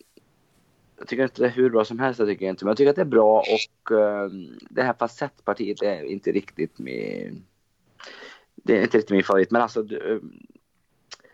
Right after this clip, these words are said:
det är bra och jag gillar det. Och, eh,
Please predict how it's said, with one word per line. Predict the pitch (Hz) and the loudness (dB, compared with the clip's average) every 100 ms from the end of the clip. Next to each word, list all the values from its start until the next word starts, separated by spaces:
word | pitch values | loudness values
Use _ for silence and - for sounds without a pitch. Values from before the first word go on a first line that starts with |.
| _ _ | _ _
det | - - 127 | -4 0 2
är | 120 | 0
bra | 113 147 | -2 0
och | - 92 104 - | 0 0 -6 -10
jag | 120 | -6
gillar | 135 104 98 | -4 -2 -4
det. | 135 | -6
Och, | - 101 _ _ - | -8 -14 _ _ -4
eh, | 104 101 98 | -2 0 -2